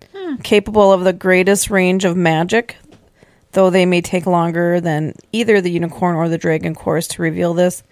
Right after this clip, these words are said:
Speaker 2: They show the most innovative, or they show the most initi-, initiative, sometimes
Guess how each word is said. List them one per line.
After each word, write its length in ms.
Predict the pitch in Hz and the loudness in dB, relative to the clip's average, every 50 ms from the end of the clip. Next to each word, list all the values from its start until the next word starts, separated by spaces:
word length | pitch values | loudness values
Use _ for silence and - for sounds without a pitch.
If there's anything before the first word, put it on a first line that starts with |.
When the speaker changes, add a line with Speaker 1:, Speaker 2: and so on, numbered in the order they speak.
| _ - _ _ _ _ _ _ | _ -20 _ _ _ _ _ _
Speaker 2:
They 120 | - 208 190 | -2 -2 -2
show 220 | - - 190 190 | 2 4 2 2
the 80 | 180 185 | 4 2
most 300 | 185 180 190 - - - - | 2 2 0 0 -4 -4 -2
innovative, 720 | 202 220 233 220 226 262 208 202 208 208 208 208 208 - _ _ _ _ _ - | 0 2 2 0 2 2 2 2 2 2 2 0 -2 -6 _ _ _ _ _ 0
or 220 | 202 208 190 - - - | 2 2 2 2 0 -2
they 160 | - 196 202 | 0 0 0
show 200 | - - 233 214 | 2 2 2 2
the 60 | 202 | 2
most 300 | 196 196 202 240 247 - | 4 4 4 2 2 2
initi-, 320 | 277 247 220 - 220 - - - | 0 0 0 0 -2 -4 -2 -2
initiative, 680 | - 202 220 240 - 240 190 - 208 180 180 185 190 196 - - 190 | 0 2 2 2 2 0 0 2 4 4 6 4 4 2 -4 -6 -4
sometimes 440 | - 208 196 202 226 202 196 196 | -4 -2 -2 2 2 2 2 2